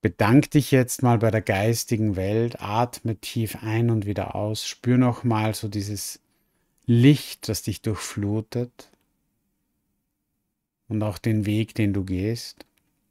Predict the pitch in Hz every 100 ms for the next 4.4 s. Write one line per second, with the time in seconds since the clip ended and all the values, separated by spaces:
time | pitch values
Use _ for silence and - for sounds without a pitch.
0 | _ _ _ _ _ _ _ _ _ _
1 | _ - _ _ - - - - - 110
2 | 107 101 107 123 117 117 117 110 110 -
3 | - 120 113 107 117 135 123 117 104 104
4 | 120 - 135 131